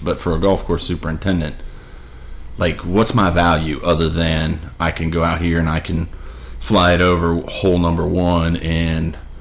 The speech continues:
you know, maybe at a certain time of day I can figure out if there's shade or a hot spot maybe, or does it do temperatures? I mean, what are some of the data components that,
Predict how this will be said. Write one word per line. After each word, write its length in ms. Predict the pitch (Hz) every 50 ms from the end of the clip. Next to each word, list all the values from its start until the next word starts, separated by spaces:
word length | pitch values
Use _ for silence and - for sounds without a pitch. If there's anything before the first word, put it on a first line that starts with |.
| - - - - - - - - -
you 120 | 95 92
know, 240 | 82 80 82 80 80
maybe 320 | 85 87 87 85 85 82
at 120 | 78 80 82
a 40 |
certain 280 | - - - 92 80 82
time 220 | 73 87 87 82
of 80 | 82 82
day 340 | 80 87 82 82 85 82 82
I 60 | 82
can 140 | - 85 82
figure 240 | - 90 85 85 82
out 80 | 80
if 80 | 80 -
there's 160 | 80 78 -
shade 520 | - - - 87 87 85 82 82 82 82
or 600 | 78 78 78 78 76 78 78 80 80 80 78 - - -
a 100 | - 78
hot 320 | - - 95 87 80 -
spot 400 | - - - 90 87 90 82 -
maybe, 420 | 90 92 87 85 87 90 87 87 82
or 200 | 80 80 76 80
does 240 | 85 - 90 80 80
it 160 | 82 76 76
do 420 | - 95 85 87 87 85 85 82 80
temperatures? 760 | - - 104 95 87 95 80 - - 101 90 90 90 85 80
I 60 | 90
mean, 180 | 85 90 92 98
what 80 | 120 135
are 80 | 127
some 180 | 123 - 127 113
of 80 | 107
the 100 | 98 90
data 400 | 80 - - 95 92 95 95 90 80
components 680 | - 90 85 - 87 87 85 87 80 - - - - - - - - - - - - - - - - - - - -
that, 260 | 95 101 101 87